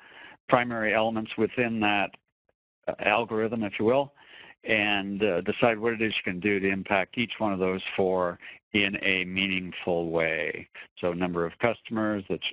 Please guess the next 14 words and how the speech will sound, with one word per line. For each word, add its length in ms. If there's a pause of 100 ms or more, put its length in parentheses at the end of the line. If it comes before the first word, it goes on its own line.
(120)
the, 320
the 100
number 200
of 120
leads, 500
the 100
average 460
sale 360
size, 460
and 160
the 80 (100)
sales 380
per 160
period. 460